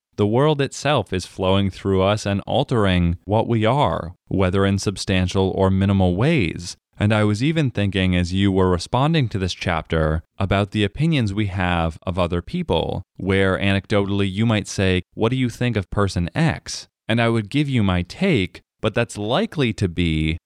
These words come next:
of my most recent encounters or experiences of that person, and is not only affected by my subjective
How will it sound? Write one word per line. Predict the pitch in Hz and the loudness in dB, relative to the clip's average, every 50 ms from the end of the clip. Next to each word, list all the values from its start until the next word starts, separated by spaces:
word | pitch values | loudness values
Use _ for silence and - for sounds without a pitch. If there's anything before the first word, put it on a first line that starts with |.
| _ _ - | _ _ -4
of | 101 98 101 | -2 -2 0
my | 104 104 104 107 107 | 0 0 2 2 2
most | 110 107 104 101 - - | 2 2 2 0 -2 -4
recent | 98 95 101 113 117 - - 117 110 - | -4 -2 0 0 0 0 0 -2 0 0
encounters | 98 104 95 - - - 131 147 147 - 117 104 98 87 | 0 -2 -2 -2 -4 -4 -2 -2 0 0 2 0 2 2
or | 92 90 90 | 2 2 0
experiences | 87 - - - - 135 151 165 160 139 113 95 - 95 90 87 85 80 80 - _ _ - | 0 -2 -6 -6 -2 0 0 2 2 2 2 0 2 2 2 2 2 0 -2 -6 _ _ 0
of | 101 95 | 0 2
that | 101 110 107 101 - - | 2 0 0 0 -2 -6
person, | - - 156 165 - - 90 82 78 76 76 76 - _ _ - | -4 -2 0 0 0 0 0 0 0 0 -2 -4 -6 _ _ -4
and | - 104 110 | 0 2 2
is | 113 107 92 | 2 2 2
not | 107 113 131 175 214 | 0 0 0 0 0
only | 233 208 170 135 110 95 | 2 2 2 2 2 2
affected | 87 - - 98 90 85 - - 92 85 82 82 80 - _ | 0 -2 -2 -2 -2 -2 -2 -2 -2 -2 -2 -2 -4 -6 _
by | - 104 104 | -2 -2 0
my | 98 95 92 95 104 117 120 | 0 0 0 0 0 0 0
subjective | - - 110 92 87 85 - 110 117 127 - - 110 98 92 92 87 80 82 | -2 -4 -6 -8 -6 -4 -2 -2 -2 -2 -2 0 0 2 2 2 2 0 -4